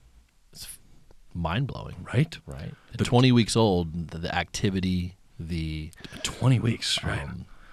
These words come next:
Speaker 1: the movement, all the, the shapes, the, the limbs, like, everything's there.
Speaker 2: Yeah.
Speaker 1: He's rocking. He's just chilling out, sucking his thumb. It's pretty cool.
Speaker 2: Yeah.
Speaker 1: It's pretty cool.
Speaker 2: Yeah, that's why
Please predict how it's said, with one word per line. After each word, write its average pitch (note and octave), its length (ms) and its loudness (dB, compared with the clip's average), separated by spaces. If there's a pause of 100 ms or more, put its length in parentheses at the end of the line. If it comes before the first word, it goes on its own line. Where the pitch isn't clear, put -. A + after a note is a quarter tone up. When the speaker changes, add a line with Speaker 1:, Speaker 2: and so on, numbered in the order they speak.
(160)
Speaker 1:
the E2+ 100 -4
movement, G#2 600 4
all F2 160 -2
the, E2 160 -10
the E2 140 -6
shapes, - 800 -4
the, E2 440 -4
the F2 120 -4
limbs, F2+ 520 0
like, G2+ 140 0
everything's F#3 300 2
there. G3+ 340 2 (180)
Speaker 2:
Yeah. C3+ 260 4 (160)
Speaker 1:
He's - 140 -20
rocking. A#2 420 -4
He's G#2+ 160 -6
just A#2+ 180 -8
chilling A#2 340 0
out, C#3+ 280 -4 (360)
sucking A#2+ 300 0
his A2+ 120 0
thumb. A#2+ 360 -2 (420)
It's - 100 -18
pretty F2+ 200 0
cool. - 240 -8 (420)
Speaker 2:
Yeah. D#2+ 280 -4 (280)
Speaker 1:
It's - 100 -14
pretty - 240 -14
cool. - 220 -16 (300)
Speaker 2:
Yeah, G2 80 2
that's G#2+ 220 4
why F#2 480 2